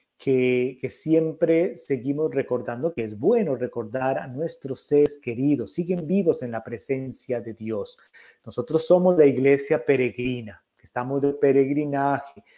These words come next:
está la iglesia triunfante, que ya están gozando de la presencia de Dios,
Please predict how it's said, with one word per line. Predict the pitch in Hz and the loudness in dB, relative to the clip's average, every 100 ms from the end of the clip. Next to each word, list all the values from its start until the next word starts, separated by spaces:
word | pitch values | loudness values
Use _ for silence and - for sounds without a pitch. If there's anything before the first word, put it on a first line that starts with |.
| _ _ | _ _
está | - 117 | -10 -8
la | 110 | -6
iglesia | 117 131 - - - | 0 0 0 -4 0
triunfante, | 143 143 127 - 170 175 139 110 - - _ | 2 0 -4 -4 -2 -2 -4 -8 -16 -20 _
que | 120 | -6
ya | 123 | -6
están | 120 - 143 143 | -6 -8 -6 -6
gozando | 127 120 - 139 147 139 120 | -6 -6 -6 -6 -4 -2 -2
de | 113 | -2
la | 113 | -6
presencia | 120 107 131 131 120 - 120 | -8 -8 -6 -6 -6 -4 -4
de | 113 | -2
Dios, | 123 156 165 | 4 8 8